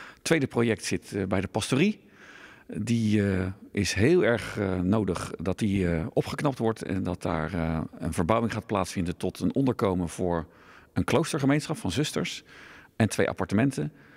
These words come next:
en een aantal ruimtes voor de parochie. En het derde en laatste deel is dat de, het zalencomplex hierachter, waar altijd koffie wordt gedronken of waar koorrepetities plaatsvinden, dat die ook helemaal opgeknapt gaan worden en gemoni-, gemoderniseerd worden tot een, eh, multifunctioneel zalencentrum.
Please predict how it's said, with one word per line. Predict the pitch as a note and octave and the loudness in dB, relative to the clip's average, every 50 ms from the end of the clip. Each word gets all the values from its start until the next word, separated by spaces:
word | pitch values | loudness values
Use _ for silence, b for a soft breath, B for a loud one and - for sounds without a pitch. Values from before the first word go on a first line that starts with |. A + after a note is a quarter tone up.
| B B B B - | B B B B -4
en | - G2+ | 0 0
een | G2+ - | 0 2
aantal | - G2 E2+ E2+ F2 | 2 0 0 0 0
ruimtes | F2+ F2+ E2 D#2+ - - | 2 0 0 0 -4 -4
voor | - E2+ | -4 -4
de | D#2 | -4
parochie. | D#2+ - - C#3 D#3 - - - G#3+ - b b b b b b b b b | -2 0 0 0 0 0 -2 -4 -4 -4 b b b b b b b b b
En | - G2+ | -2 0
het | G2+ F#2 F#2 | 0 0 2
derde | A2+ A#2 C3 C3+ A#2 | 2 2 4 4 2
en | G2+ G2 | 2 2
laatste | G#2 A2 B2+ C#3+ - - B2+ | 2 2 2 0 -2 -4 -2
deel | A#2 B2 B2 B2+ B2 | 0 2 2 4 4
is | F#2 G#2+ G#2+ G#2 | 2 0 0 0
dat | A#2 G#2+ G#2 - - - | 0 -2 -2 -4 -10 -8
de, | A2+ G2+ G2 G2+ - | -4 -4 -4 -2 -2
het | G2 - | -2 -2
zalencomplex | - - C#3+ D3 D3 C#3 A#2 - - A2 - - A2 B2 - - - - - - - | 0 0 0 2 2 0 0 0 -2 -4 0 0 0 0 0 -2 -8 -8 -8 -10 -10
hierachter, | A#2+ - - - - - - A2 | -8 -6 -4 -4 -4 -2 -2 -2
waar | G2+ G2+ - | 0 0 -2
altijd | G2+ F#2+ F2 - | -2 -4 -6 -6
koffie | - - C#3+ - - A#2 | -4 -4 -4 -2 0 -2
wordt | B2+ B2+ - | -2 0 0
gedronken | - A2 A#2+ A#2+ A#2 A2 A2+ - | -4 -2 0 0 0 0 0 -2
of | - F2 | -4 -2
waar | F#2 F2 E2 | -2 -4 -4
koorrepetities | - - C3+ D3 D3+ C#3 B2+ - - - B2 - - B2 - | -2 -2 0 0 2 0 -2 -4 -2 -4 -4 -2 -2 -4 -2
plaatsvinden, | - B2+ A#2 A2+ - - - G#2+ G#2 A2 A2 - B B B B B B B B B B B | 0 -2 -2 -2 -2 -2 -2 -2 -2 -2 -4 -6 B B B B B B B B B B B
dat | - A#2+ - | 0 0 2
die | - - | 2 0
ook | A2 - | 0 2
helemaal | G2 G#2+ C3+ B2 B2 | 2 2 2 2 2
opgeknapt | - C3+ - - - - A#2 A2 - | 0 -2 -6 -6 -4 -2 -2 -2 -2
gaan | - A2 G2+ | -2 -2 0
worden | G#2+ G#2+ G#2 - | 0 0 0 0
en | - | 0
gemoni-, | E2+ G2+ F#2+ F#2 F#2 F#2+ F#2 F2+ A2 - | 0 2 2 4 4 2 2 0 0 -2
gemoderniseerd | - - - G#2 F#2+ G2 F#2+ F#2 F2 F2+ F2 - A2 B2 C3+ B2 | -2 0 2 2 2 4 4 2 2 2 0 0 0 0 0 0
worden | B2 A#2+ A#2+ A#2 A2+ - | 0 -2 0 -2 -2 -2
tot | - G#2+ - | -4 -6 -2
een, | - F#2 F2+ F2+ | -2 0 0 2
eh, | F2+ F2 E2 - B B B B B B | 2 0 -2 -4 B B B B B B
multifunctioneel | - B2+ D3+ D3 - - - B2+ - - A#2 G#2 F#2+ F#2 | 4 4 4 2 0 -2 -2 -2 0 0 0 0 0 0
zalencentrum. | F2 - D#2 C#2+ D2+ D#2 - - D2 - - - F2 | 0 -2 -2 -2 -4 -6 -6 -6 -6 -8 -8 -12 -14